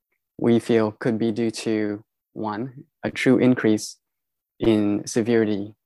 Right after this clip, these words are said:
incidence, two, emergence of a new trigger for Kawasaki disease with a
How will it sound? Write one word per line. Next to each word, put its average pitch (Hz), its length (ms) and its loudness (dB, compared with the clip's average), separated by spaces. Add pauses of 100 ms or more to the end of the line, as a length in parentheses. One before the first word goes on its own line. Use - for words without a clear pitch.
(140)
incidence, 104 600 -8 (360)
two, 113 440 4 (720)
emergence 123 460 4
of - 100 -2
a 110 60 2
new 127 400 6
trigger 110 400 -2
for - 160 -6
Kawasaki 104 600 -6
disease 107 520 -2
with - 180 -6
a 98 60 -10